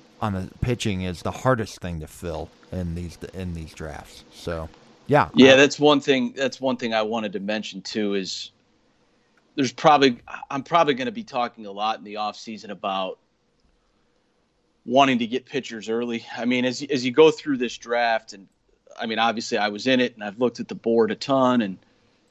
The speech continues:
Speaker 2: you know, kind of thought it all out, but the pitching dries up quicker to me than maybe it ever has before. And, uh, when I say that, I don't mean that there aren't,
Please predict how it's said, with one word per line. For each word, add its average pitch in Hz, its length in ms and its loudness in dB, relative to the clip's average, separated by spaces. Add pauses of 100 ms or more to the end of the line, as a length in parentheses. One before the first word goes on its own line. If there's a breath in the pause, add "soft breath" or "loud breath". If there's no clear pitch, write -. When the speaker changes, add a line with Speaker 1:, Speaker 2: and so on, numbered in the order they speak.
Speaker 2:
you 107 100 -2
know, 101 140 2
kind 117 200 4
of 104 80 0
thought 110 280 4
it 101 80 0
all 101 180 2
out, 104 320 4
but 101 280 -4 (1000)
the - 60 -12
pitching 170 560 2
dries 127 500 6
up 120 360 0 (720)
quicker 143 480 -4
to 143 200 -6
me 147 360 0
than 113 400 -2
maybe 110 500 6
it 95 160 0
ever 113 320 2
has 117 340 2
before. 135 680 0 (880)
And, 120 580 2 (680)
uh, 87 380 -6 (380)
when 123 160 2
I 117 80 6
say 147 320 6
that, 117 340 2
I 117 100 -10
don't 139 240 -4
mean 123 400 -2
that 110 200 -10
there 107 220 -6
aren't, 120 280 0